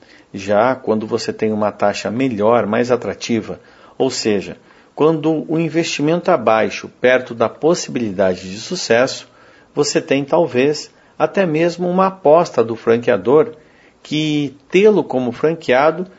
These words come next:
é uma forma de expandir os negócios e, portanto, ele também está apostando. Por fim, um terceiro e principal ponto. A empresa que oferece a você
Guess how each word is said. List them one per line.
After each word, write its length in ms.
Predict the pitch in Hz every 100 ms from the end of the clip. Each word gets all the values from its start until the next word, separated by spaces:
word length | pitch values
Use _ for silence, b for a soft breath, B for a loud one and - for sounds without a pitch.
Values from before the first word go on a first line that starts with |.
| B
é 100 | -
uma 160 | 170 170
forma 380 | - 151 156 170
de 100 | 151
expandir 460 | - 185 170 147
os 100 | 156
negócios 580 | 156 196 135 113 110 107
e, 60 | 123
portanto, 640 | 170 165 - 127 147 - -
ele 160 | 165
também 420 | 175 180 120 160 202
está 220 | 185 143
apostando. 540 | - 110 - 92 78 - _ _ _ _ b b b
Por 140 | - 156
fim, 360 | - 104 90 - b b b b -
um 100 | 139
terceiro 640 | 139 120 - - 156 165
e 60 | 147
principal 680 | - 143 - 120 131 139 123 -
ponto. 460 | 120 104 90 - - b b b b
A 100 | 143
empresa 500 | 147 - 160 175 160
que 120 | -
oferece 640 | 165 - 120 131 165 -
a 20 | 175
você 520 | 170 - - 98 82